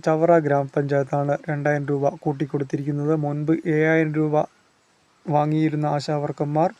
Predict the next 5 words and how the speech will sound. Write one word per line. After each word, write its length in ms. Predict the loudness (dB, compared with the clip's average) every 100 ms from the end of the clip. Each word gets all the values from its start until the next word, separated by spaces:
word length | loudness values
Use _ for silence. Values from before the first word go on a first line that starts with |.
| _ _ _ _ _ 0
ഇനി 200 | 0 0
ഒമ്പതിനായിരം 680 | -2 0 4 4 4 2 0 -2
രൂപ 220 | -2 2 2 0 -12 _ _ _ _ _ _ _ _ _ _ _ _ _ -20
സാലറി 500 | -2 0 2 0 0
വാങ്ങും. 340 | 0 -2